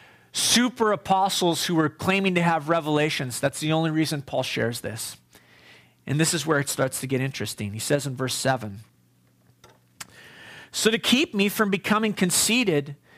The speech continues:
because of the surpassing greatness of the revelations, a thorn was given to me in the flesh, a messenger of Satan to harass me,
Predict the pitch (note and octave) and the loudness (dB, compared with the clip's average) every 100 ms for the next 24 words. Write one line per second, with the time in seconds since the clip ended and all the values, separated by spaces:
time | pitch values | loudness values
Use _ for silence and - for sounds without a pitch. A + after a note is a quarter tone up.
0 | _ - - B3+ C#4 C4 C4+ - A#3+ - | _ -2 0 2 0 0 0 0 0 0
1 | G#3+ A#3 A#3+ G#3 D3 G3+ A#3+ B3 C4+ B3+ | 0 2 0 -2 0 0 0 0 0 2
2 | A#3+ F3 F3 C#3+ F3+ G3+ F#3+ F#3+ G#3+ - | 0 0 -2 2 0 2 0 2 0 -2
3 | A2 A2 - - - _ _ _ _ _ | -4 -8 -12 -14 -16 _ _ _ _ _
4 | _ C#3 - - C4 B3 F#3+ D#3+ D#3 C#3 | _ -10 -4 0 2 4 2 2 2 0
5 | - F#3+ F3+ D3 C#3+ B2 A#2+ A#2 A2+ C3+ | 0 0 0 -2 -4 -2 -4 -4 -8 -4
6 | B2 B2 A2+ - - _ _ _ _ _ | -2 -2 -4 -6 -8 _ _ _ _ _
7 | _ _ - D3+ F#3 A3 - A#3 A#3+ A#3 | _ _ -4 0 2 2 0 2 2 2
8 | - - A#3 A#3 F#3+ C#3+ E3 D3+ F3 F#3 | 0 2 2 0 -4 -2 0 2 2 2
9 | G#3 A3 - G3+ D#3 C3+ | 2 0 0 -2 -2 -4